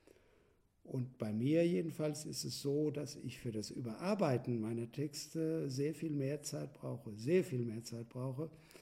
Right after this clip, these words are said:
als für das Schreiben selbst. Das Schreiben ist, wenn man überspitzt sagen wollte, gar nicht das Eigentliche, sondern der zweite, dritte Schreibprozess, der, das Darüberschreiben,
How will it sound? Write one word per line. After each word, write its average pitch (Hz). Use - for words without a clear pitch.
als 139
für 143
das 127
Schreiben 127
selbst. 92
Das 123
Schreiben 165
ist, 160
wenn 135
man 127
überspitzt 113
sagen 143
wollte, 127
gar 127
nicht 127
das 117
Eigentliche, 147
sondern 135
der 127
zweite, 143
dritte 139
Schreibprozess, 107
der, 113
das 123
Darüberschreiben, 113